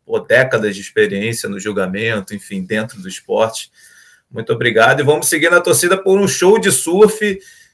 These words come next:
e, se tudo der certo, com medalhas aí pro Brasil, né?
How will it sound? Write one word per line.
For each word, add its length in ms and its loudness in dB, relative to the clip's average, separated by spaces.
e, 1000 -2
se 220 -6
tudo 180 -8
der 160 4
certo, 460 2
com 160 -10
medalhas 600 0
aí 220 2
pro 280 -10
Brasil, 400 -4
né? 200 -6